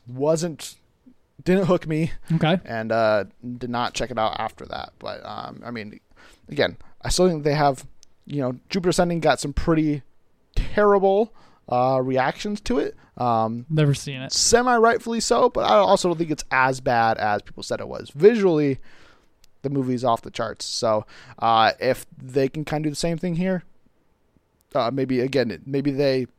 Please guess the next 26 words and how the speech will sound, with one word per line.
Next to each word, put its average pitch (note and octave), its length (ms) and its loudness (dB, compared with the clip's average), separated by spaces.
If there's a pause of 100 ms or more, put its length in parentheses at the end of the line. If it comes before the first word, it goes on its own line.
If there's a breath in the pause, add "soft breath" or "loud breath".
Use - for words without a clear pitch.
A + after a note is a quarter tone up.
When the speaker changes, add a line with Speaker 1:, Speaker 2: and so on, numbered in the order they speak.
(640)
Speaker 1:
lay D3+ 280 2
out, C3+ 300 4
"Here's E3+ 260 2
our D3 140 4
plan E3 320 -2
for G3+ 120 -2
the G3 80 0
story," G#3 320 4
and F#3+ 80 2
then C#3 100 -4
have C#3+ 180 0
somebody C#3 240 -2
else C3+ 140 0
come C#3 140 -10
in C3+ 120 -4
and A2+ 180 -6 (440 soft breath)
help - 240 -4 (120)
refine D#3 640 0
some A3 160 -4
things A#3 300 -4
so E3+ 80 2
it's - 140 -2
not C#3 160 4
as C3+ 300 4
sprawling D3 840 0
and, A2+ 280 -6